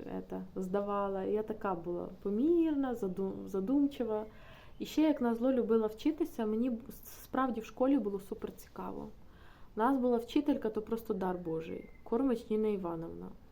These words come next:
Просто п'ять зв'язд, серйозно. І якось наша вчителька розказувала, що вона мріяла, м, поступити на театральний, але батьки сказали: «Театральний то не дуже серйозно, давай на педагогічний, як твоя старша сестра».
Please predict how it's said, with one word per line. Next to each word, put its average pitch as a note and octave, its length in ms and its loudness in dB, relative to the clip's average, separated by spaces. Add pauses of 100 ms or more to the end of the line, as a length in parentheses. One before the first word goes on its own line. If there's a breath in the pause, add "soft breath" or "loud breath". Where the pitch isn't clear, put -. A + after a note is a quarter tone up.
Просто B3 400 0
п'ять G3+ 300 -4
зв'язд, E3+ 380 -8 (220)
серйозно. F#3+ 460 -4 (840 loud breath)
І F#3+ 100 -2
якось G3 540 0
наша A#3 180 0
вчителька A3 440 -2
розказувала, G3 840 -4
що - 300 -10 (720)
вона F3 300 -2
мріяла, F3 480 0 (520)
м, F3 140 -4
поступити E3+ 580 -4
на E3+ 120 -4
театральний, F#3+ 760 -2 (500)
але F3 180 -2
батьки F3+ 340 0
сказали: F3+ 500 -2
«Театральний F#3 540 -2
то F3 140 -4
не F3 100 -2
дуже E3+ 240 -6
серйозно, G3+ 640 0 (320 loud breath)
давай A3 360 4
на G3 280 0
педагогічний, F#3 760 -2
як F3+ 140 0
твоя F#3+ 280 0
старша F#3+ 340 -8
сестра». - 420 -10